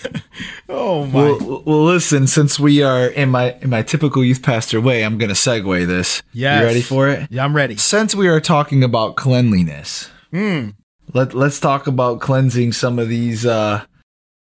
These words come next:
Speaker 2: topics, uh, over the last course, over, over the last year at least,
Speaker 1: Yeah.
Speaker 2: with the, the debate, the presidential race, uh, the election.
Speaker 1: Mm.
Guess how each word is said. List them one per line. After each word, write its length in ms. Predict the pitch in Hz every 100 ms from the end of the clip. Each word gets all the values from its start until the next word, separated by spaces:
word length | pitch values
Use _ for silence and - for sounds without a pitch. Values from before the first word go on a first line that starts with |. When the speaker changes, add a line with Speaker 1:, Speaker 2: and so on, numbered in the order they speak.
| _
Speaker 2:
topics, 760 | - 180 156 151 127 - - -
uh, 720 | 131 127 143 117 117 113 107 110 -
over 280 | 131 135 135
the 80 | 123
last 320 | 123 123 -
course, 580 | - 139 131 131 - - _ _ _ _
over, 180 | - 131
over 220 | 120 127
the 80 | 127
last 320 | 131 127 127
year 420 | 117 120 139 139 113
at 160 | -
least, 440 | 104 147 127 117 110
Speaker 1:
Yeah. 60 |
Speaker 2:
with 240 | 110 110 -
the, 160 | 101 87 _ -
the 80 | 107
debate, 540 | 92 85 135 139 135
the 60 | 104
presidential 640 | - 107 110 127 131 135
race, 580 | 120 123 120 123 117 -
uh, 340 | 110 95 90 92
the 120 | 92
election. 880 | 82 120 131 - - 123 120 120 127 _ _ _ 120
Speaker 1:
Mm. 340 | 117 113 101